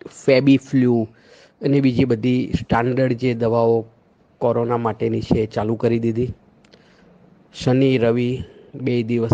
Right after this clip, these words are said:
દવાઓ ચાલુ કરી, ચાલુ રાખી અને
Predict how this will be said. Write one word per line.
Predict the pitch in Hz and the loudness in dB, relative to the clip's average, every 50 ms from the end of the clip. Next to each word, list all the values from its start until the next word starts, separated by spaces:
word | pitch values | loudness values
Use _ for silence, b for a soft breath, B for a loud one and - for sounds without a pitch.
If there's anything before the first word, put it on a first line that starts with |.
| - - | 0 0
દવાઓ | 120 117 113 110 110 110 110 107 | -4 -4 -2 0 0 0 -2 -2
ચાલુ | - - 110 107 110 110 | -4 -6 -6 -6 -6 -6
કરી, | - 120 120 123 123 - - b b b b b b b b b b b b _ _ _ _ _ _ _ _ _ _ _ _ _ - - - - - | -6 -6 -4 -2 -4 -4 -6 b b b b b b b b b b b b _ _ _ _ _ _ _ _ _ _ _ _ _ -4 -4 -4 -2 0
ચાલુ | - 131 117 113 120 120 | 0 0 2 2 2 2
રાખી | 117 117 113 - - 127 127 123 - - _ _ _ _ _ _ b b b b b b b b b b b _ _ - - | 2 0 -2 -2 -4 -4 -4 -4 -8 -14 _ _ _ _ _ _ b b b b b b b b b b b _ _ -2 0
અને | 156 190 208 160 95 - | 2 2 4 2 0 -2